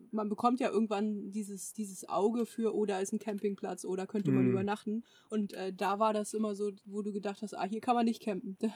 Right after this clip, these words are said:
Speaker 1: hier geht's nicht, nee, das wird unbequem, das passt nicht so
Speaker 2: Mhm.
Speaker 1: richtig.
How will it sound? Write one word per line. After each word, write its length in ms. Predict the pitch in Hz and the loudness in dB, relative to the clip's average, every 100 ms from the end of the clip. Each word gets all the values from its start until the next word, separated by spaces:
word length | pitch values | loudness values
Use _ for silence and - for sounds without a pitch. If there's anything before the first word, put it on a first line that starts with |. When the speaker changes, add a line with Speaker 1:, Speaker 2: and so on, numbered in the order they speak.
| - | -2
Speaker 1:
hier 280 | - 277 240 | 2 4 6
geht's 280 | 285 - 254 | 4 4 4
nicht, 320 | 214 214 - | 6 4 2
nee, 240 | 208 202 | 0 2
das 200 | 202 220 | 0 -2
wird 140 | 254 - | -4 2
unbequem, 720 | 247 226 208 - 185 190 196 | 4 6 2 -2 -2 -2 -4
das 140 | 196 | -2
passt 280 | 214 202 - | 0 -2 -2
nicht 200 | 196 - | -6 0
so 60 | |
Speaker 2:
Mhm. 140 | 143 139 | 2 4
Speaker 1:
richtig. 320 | 135 131 | 4 2